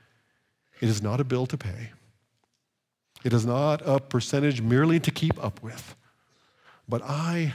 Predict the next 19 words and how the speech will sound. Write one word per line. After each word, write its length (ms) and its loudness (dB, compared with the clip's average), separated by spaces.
give 580 -2
out 140 2
of 140 0
what 160 -2
God 240 0
has 280 -2
given 380 2
me, 260 -6
entrusted 480 -2
me 220 2
as 220 -2
stewardship. 640 0
I 140 0
give 300 2
that 240 2
to 100 2
Him 280 2
as 420 0
my 500 0